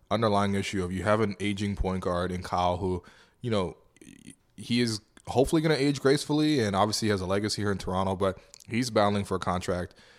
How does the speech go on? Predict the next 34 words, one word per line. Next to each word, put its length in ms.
And 280
you 100
have 120
Fred, 340
who's 200
very 320
ambitious, 680
very 400
much 260
ready 280
to 100
take 180
the 80
next 260
step, 320
and 260
has 100
been 160
very 200
vocal 400
about 220
how 140
much 200
he 80
wants 240
to 60
be 140
a 80
starter. 480
Um, 360
he 120
says, 460
you 120
know, 180